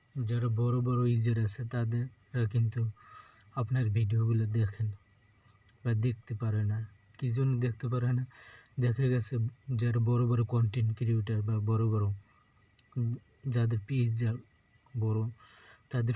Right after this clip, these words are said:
ফলোয়ার কিন্তু অনেক বেশি। দেখা গেছে এক মিলিয়ন, দুই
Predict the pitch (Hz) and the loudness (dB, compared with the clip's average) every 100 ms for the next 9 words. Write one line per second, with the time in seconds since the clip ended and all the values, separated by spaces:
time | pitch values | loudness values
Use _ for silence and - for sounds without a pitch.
0 | - 123 120 127 117 120 107 156 160 120 | -2 -2 0 0 -2 -2 -2 -4 -2 0
1 | 120 104 110 - - - - - - - | 2 0 -2 -4 -12 -20 -20 -20 -20 -6
2 | 123 110 117 - 127 113 127 120 113 110 | -2 0 0 -2 -4 -2 0 2 4 4
3 | 117 | 4